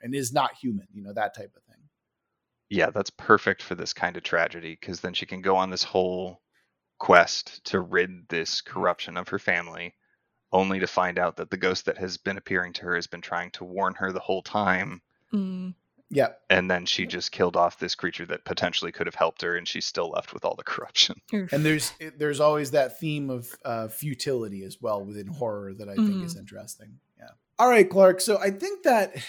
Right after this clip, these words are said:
Speaker 1: that's gonna do it for our world anchor. I think we've created a really interesting story here. I wanna thank you so much for coming on here and walking us through the complete magic blueprint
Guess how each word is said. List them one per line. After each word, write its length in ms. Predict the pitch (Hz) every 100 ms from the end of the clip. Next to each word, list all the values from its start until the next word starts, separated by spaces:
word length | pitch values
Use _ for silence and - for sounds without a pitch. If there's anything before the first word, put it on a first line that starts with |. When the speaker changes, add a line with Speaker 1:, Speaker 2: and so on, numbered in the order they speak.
| - - -
Speaker 1:
that's 240 | 202 254
gonna 160 | 320 262
do 220 | 202 202
it 100 | 185
for 160 | 190
our 140 | 180 170
world 420 | 143 165 185 180 -
anchor. 280 | 160 160
I 60 | 160
think 180 | 160 226
we've 160 | 285
created 380 | - 202 185 170
a 40 | 156
really 320 | 143 180 196
interesting 760 | 196 190 196 180 156 - 151
story 460 | 131 - 151 147 151
here. 240 | 139 165 147
I 60 |
wanna 240 | 170 226 196
thank 320 | 196 185 147
you 300 | 175 170 156
so 480 | - - - 185 208
much 540 | 170 170 151 117 - _ _
for 160 | - 135
coming 320 | 170 160 156
on 180 | 160 156
here 240 | 160 156
and 260 | 156 139 127
walking 420 | 143 175 196 165
us 140 | 143
through 460 | - 151 156 156 143 _ _ _ -
the 100 | 147
complete 500 | 151 139 - 202 190
magic 340 | 151 175 139 123
blueprint 460 | 147 156 - 107